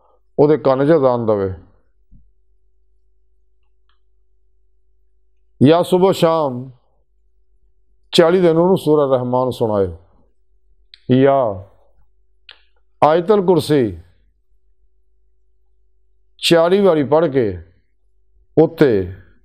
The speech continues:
ਚਾਲੀ ਦਿਨ ਦਮ ਕਰੇ ਔਰ ਪਾਣੀ ਦਾ ਦਮ ਕਰਕੇ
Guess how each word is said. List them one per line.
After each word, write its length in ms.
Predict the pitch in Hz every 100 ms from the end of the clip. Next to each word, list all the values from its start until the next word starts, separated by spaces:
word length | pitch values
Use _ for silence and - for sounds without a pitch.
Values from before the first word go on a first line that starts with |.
| _ - _ _ _ _ _ _ _ _
ਚਾਲੀ 380 | - 160 156 185
ਦਿਨ 220 | 202 170 135
ਦਮ 220 | 151 160
ਕਰੇ 340 | 147 123 113 104 _ _ _ _ _ _ _ _ -
ਔਰ 300 | 143 147 135
ਪਾਣੀ 280 | 113 151 165
ਦਾ 80 | 156
ਦਮ 260 | 147 165
ਕਰਕੇ 380 | 160 139 110 117